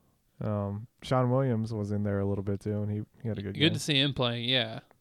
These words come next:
Speaker 2: See, I think with, like, Sean Williams, I think Sean Williams is a good player.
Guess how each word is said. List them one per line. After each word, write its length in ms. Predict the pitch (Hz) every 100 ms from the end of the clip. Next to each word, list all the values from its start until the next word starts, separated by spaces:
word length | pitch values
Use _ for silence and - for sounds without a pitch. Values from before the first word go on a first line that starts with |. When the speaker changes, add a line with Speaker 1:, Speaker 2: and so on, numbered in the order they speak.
| _ _ _ _ _ _ _ _ _ _ _ _ _ _ _ _ _ _ _ _
Speaker 2:
See, 220 | - 175
I 80 | 208
think 240 | 196 220 190
with, 120 | 165
like, 120 | 147
Sean 280 | - 151 143
Williams, 240 | 131 135
I 40 | 151
think 160 | 190
Sean 240 | - 160 143
Williams 240 | 147 147
is 100 | 139
a 80 | 123
good 180 | 127 123
player. 420 | 127 127 143